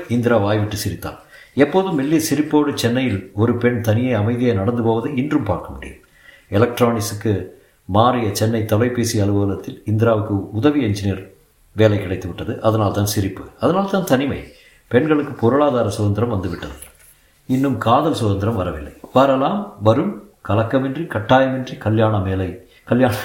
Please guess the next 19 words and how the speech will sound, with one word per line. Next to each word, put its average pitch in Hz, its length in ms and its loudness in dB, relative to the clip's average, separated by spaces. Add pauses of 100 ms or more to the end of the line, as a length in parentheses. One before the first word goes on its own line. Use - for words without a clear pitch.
(160)
கல்யாண 117 280 2
மாலை 101 400 0
ஏற்கும் 104 320 -2
காலம் 95 340 -2
வரும். 76 180 -12 (540)
கூவுகின்ற 185 540 2
குயிலை 120 500 0 (460)
கூட்டுக்குள் 165 440 2
அடைத்து 101 580 -4 (960)
பாடென்று 139 460 2
சொன்னால் 117 340 0
பாடாது 123 480 2
என்று 101 260 0
இந்த 95 160 -2
தேசத்து 101 420 0
ஜனங்களுக்கு 92 500 -2
புரியும் 101 380 0
காலம் 95 360 -2
வரும். - 200 -14